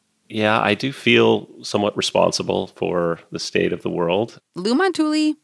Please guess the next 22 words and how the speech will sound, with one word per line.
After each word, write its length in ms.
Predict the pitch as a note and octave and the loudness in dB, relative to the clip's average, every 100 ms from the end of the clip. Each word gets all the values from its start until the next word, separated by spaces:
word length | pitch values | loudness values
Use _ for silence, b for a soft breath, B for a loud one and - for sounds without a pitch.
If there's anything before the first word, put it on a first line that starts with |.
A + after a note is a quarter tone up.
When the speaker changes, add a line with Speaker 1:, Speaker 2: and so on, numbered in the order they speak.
| _ - | _ -4
Speaker 2:
is 420 | - G#3+ D#3+ - - _ | 0 2 0 -6 -20 _
kind 240 | - G3 A3+ | -2 0 0
of 100 | A3 | -2
responsible 540 | B3 A3+ A#3 F#3+ D#3+ | 2 2 2 0 -6
for 100 | F#3 | -6
the 140 | E3+ F3 | -8 -6
state 240 | E3+ F#3 | -4 -2
of 100 | F3+ | -4
the 100 | F3 | -4
world, 300 | A3 E3+ - | 0 0 0
at 140 | A#2+ | -4
least 420 | E3+ F#3+ F3 - - b b b | -4 -4 -6 -10 -18 b b b
the 120 | F3 E3+ | -8 -2
online 600 | E3+ F3 F3 E3+ F3 D3 | 2 2 2 2 2 -2
world. 400 | C#3 - - - _ _ | -6 -8 -10 -16 _ _
Speaker 1:
I'm 220 | F2 E2+ | -2 0
the 100 | F2 | 0
inventor 720 | F2 E2+ G2+ G#2 C2 B1+ - - | -2 2 0 2 2 2 0 0
of 160 | F2+ D#2+ | 0 0
the 160 | - | 0
internet 420 | G#2+ A2 A#2+ A#2+ - | 0 2 2 0 -2
cookie. 400 | C3 - - | -4 -2 -8